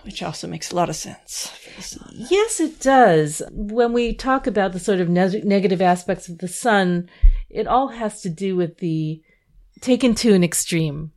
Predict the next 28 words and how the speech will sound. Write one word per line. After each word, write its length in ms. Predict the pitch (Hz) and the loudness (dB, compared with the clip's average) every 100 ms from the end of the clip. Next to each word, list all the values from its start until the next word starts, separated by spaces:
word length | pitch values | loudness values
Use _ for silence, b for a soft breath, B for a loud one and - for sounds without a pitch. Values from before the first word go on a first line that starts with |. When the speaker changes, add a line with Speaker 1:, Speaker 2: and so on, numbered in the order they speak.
| _ - | _ -8
Speaker 2:
qualities 480 | - 160 156 156 156 | 2 4 4 0 -4
of 80 | 160 | -8
the 80 | |
sun, 300 | 156 165 160 | -8 -6 -4
because 300 | 165 202 208 214 | -4 -2 -2 -2
the 60 | |
sun 260 | - 311 285 | 0 2 2
is 80 | - | -2
supposed 520 | 233 - 277 254 - | -6 -2 -2 0 -4
to 60 | |
be 160 | 180 196 | -6 -4
balanced 540 | 156 160 170 165 - | 0 2 2 0 -2
and 100 | 170 | -4
regulated 640 | 160 160 165 156 156 156 160 | -2 0 0 0 2 2 2
in 160 | 170 | 2
and 120 | 160 | 2
of 140 | 156 156 | 2 0
itself. 600 | 156 - 156 - - - B B B - | -4 -2 -2 -4 -10 -16 B B B 0
But 220 | 180 170 | 2 2
if 160 | 180 | 0
you 80 | 185 | -4
take 300 | 180 254 254 | -2 0 0
it 80 | 233 | -2
to 140 | 220 185 | 0 0
an 100 | 175 | -2
extreme, 560 | - - 165 151 151 | -4 -6 -4 -2 0
you 140 | 160 156 | -2 0
get, 400 | 151 147 - | 0 -2 -4